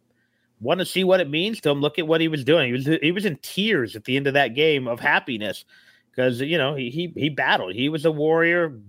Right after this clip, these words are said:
Wiley was a warrior. Uh, so, yeah, that, again, if you catch me at, at, at, you know, uh,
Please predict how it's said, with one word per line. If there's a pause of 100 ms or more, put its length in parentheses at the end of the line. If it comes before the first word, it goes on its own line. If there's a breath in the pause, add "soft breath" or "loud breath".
Wiley
was
a
warrior. (440 soft breath)
Uh,
so,
yeah, (280)
that,
again,
if
you
catch
me
at,
at,
at, (180)
you
know, (240)
uh,